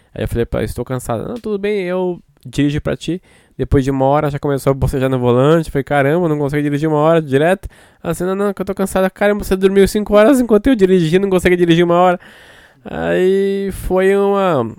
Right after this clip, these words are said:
aventura gostosa, a vinda, né? A gente foi muito bem recebido pelos, pelos nossos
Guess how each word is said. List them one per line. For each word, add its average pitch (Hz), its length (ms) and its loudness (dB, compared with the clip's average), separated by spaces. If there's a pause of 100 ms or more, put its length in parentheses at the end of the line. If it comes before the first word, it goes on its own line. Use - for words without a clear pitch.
aventura 160 380 0
gostosa, 190 960 0
a 135 120 -4
vinda, 196 580 -4 (160)
né? 135 280 -6
A 139 60 -2
gente 139 160 -6
foi 143 360 -2
muito 143 360 -4
bem 123 520 -4 (320)
recebido 127 540 -4
pelos, 117 500 -8 (480)
pelos 113 280 -2
nossos 113 580 -8